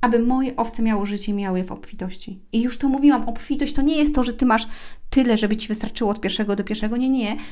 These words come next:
To jest tyle, żeby mieć tyle i jeszcze więcej, żeby ci zostało obficie i żebyś mógł rozdawać i dawać innym.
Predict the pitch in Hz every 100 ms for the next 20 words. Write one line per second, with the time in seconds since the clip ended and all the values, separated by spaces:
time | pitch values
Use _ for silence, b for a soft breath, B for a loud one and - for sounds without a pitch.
0 | B 226 226 - 269 254 311 285 220 262
1 | 262 B B - - - - 226 233 262
2 | 294 - - - - - - - 254 240
3 | 262 339 - - - - - - 254 262
4 | 277 294 - 208 190 214 208 208 240 262
5 | 269 214 214 214 202 - 247 - - -
6 | 214 - 269 349 B B 220 226 220 233
7 | 226 202 202 196 190 190 196 185 185 190
8 | 185 190